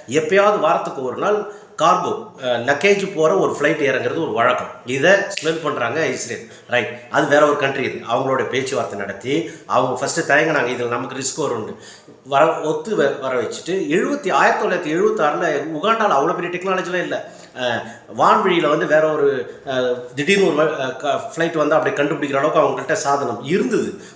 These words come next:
ஒரு ஃப்ளைட் வருதுன்னா அதை கண்டுபிடிக்கிறாங்க. அந்த ஏர்ல மேல வந்து ஃப்ளைட் வருதுன்னு.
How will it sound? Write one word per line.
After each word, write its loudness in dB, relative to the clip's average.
ஒரு 6
ஃப்ளைட் 2
வருதுன்னா 0
அதை 0
கண்டுபிடிக்கிறாங்க. -2
அந்த 0
ஏர்ல 2
மேல 2
வந்து 0
ஃப்ளைட் -2
வருதுன்னு. -6